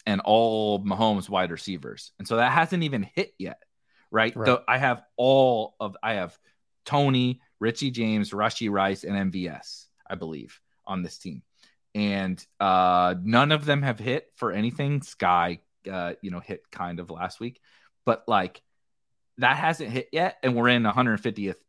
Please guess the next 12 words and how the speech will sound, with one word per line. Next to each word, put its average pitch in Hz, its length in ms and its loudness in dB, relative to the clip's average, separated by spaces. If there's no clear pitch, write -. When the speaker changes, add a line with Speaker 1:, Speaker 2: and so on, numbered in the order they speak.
Speaker 1:
place 92 580 -6
with 98 200 -12
the 95 120 -4
so-, 107 300 -2
and 113 140 2
Mahomes 160 340 2
hasn't 95 300 -4
hit - 200 -10
yet 82 220 -12
either. 92 380 -2
Um, 95 500 0
and 170 360 0